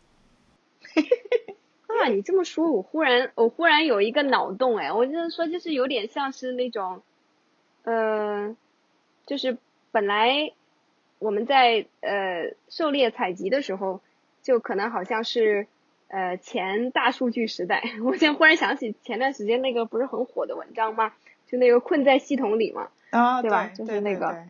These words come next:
Speaker 2: 对，嘿。
Speaker 1: 我忽然，我忽然想起来这个，有点像这个点哦，就是说这个工具的产生就好像是这个系统的出现，或者这种算法的出现。然后呢，人就忽然意识到说，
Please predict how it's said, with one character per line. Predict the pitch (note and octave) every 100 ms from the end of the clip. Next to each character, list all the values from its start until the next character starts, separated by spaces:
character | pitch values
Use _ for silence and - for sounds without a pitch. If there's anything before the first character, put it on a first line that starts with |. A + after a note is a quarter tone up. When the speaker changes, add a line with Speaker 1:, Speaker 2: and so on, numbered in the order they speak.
| -
Speaker 2:
对， | F3
嘿。 |
Speaker 1:
我 | G#3
忽 | C4
然， | B3 B3 -
我 | - B3+
忽 | D#4+
然 | C#4+ D4+
想 | A#3 A3
起 | C4+ A3
来 | F#3+ G3
这 | A#3
个， | G#3+ G3+
有 | G3 A3+
点 | G#3+
像 | A#3 A#3
这 | A3+
个 | G#3+
点 | G#3 D3+ -
哦， | - -
就 | -
是 | A#3 A3+
说 | A3+ G#3 G#3+ _ _ _ _ _ -
这 | A3+ G#3+
个 | G3+ G3 F#3+ F#3 F#3
工 | A#3 C4
具 | C4+
的 | B3+ G#3+
产 | - C4 C4+
生 | A3+ A3 A#3 _ _ _ _
就 | - A#3+
好 | A3+ F#3
像 | F#3+ A#3
是 | A#3 A3 G#3 G3 -
这 | -
个 | G#3
系 | G#3 - C#4
统 | A#3 E3
的 | G3
出 | - G#3+
现， | G#3+ A3+ F#3
或 | A3+
者 | G#3+
这 | A3
种 | G#3
算 | - C#4+ A#3
法 | -
的 | D3
出 | F#3+ - G3+
现。 | G3+ - _ _ _ _ _ -
然 | G3+ G#3
后 | C4 A#3+
呢， | A#3 G#3
人 | G#3 G3+ A#3+
就 | C#4
忽 | C4+
然 | D4+ A#3+ C#4
意 |
识 | C4 G#3+
到 | B3 A3+
说， | A3+ A3 G#3